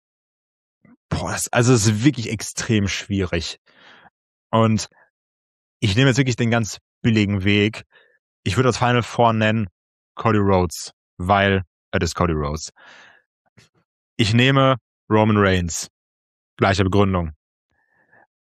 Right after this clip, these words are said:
Für die Drew McIntyre-Storyline müsste man eigentlich noch einen Jacob Fatu nehmen.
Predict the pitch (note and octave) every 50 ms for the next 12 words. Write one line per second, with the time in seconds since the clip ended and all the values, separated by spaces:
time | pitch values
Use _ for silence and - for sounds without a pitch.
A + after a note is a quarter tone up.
0 | _ _ _ _ _ _ _ - - - - D3 D3+ F3 G3 F3+ F#3 D3+ D3 C#3+
1 | E3+ F3 G#3+ G3+ E3 F3+ F3 F3+ F3+ - - F#3 F3+ F3 E3+ E3 D#3 D#3+ D#3 -
2 | - D3+ B2+ C#3+ C#3 B2+ C#3 B2+ A#2+ A#2+ A#2+ A2+ - A2+ - - A#2 G#2 - -
3 | A#2 A#2 A2 G#2 G2+ G#2+ B2 D3+